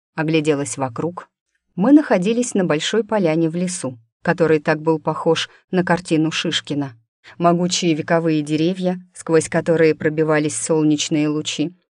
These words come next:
Было довольно тепло, но не жарко. Время года или поздняя весна, или раннее лето, потому что трава и листья на деревьях были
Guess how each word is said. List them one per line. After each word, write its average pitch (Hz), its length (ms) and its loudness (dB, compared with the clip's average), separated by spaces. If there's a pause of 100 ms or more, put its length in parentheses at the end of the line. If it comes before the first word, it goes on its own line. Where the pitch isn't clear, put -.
(300)
Было 175 300 4
довольно 156 480 2
тепло, 160 460 -4 (180)
но 151 200 0
не 143 180 2
жарко. 196 440 -4 (480)
Время 175 380 2
года 180 340 4
или 160 340 4 (140)
поздняя 180 500 2
весна, 196 440 -6 (220)
или 180 180 4
раннее 156 560 4
лето, 208 420 0 (300)
потому 170 320 2
что 160 160 0
трава 156 340 -2
и 156 120 4
листья 170 360 0
на 160 120 0
деревьях 160 560 0 (240)
были 170 440 2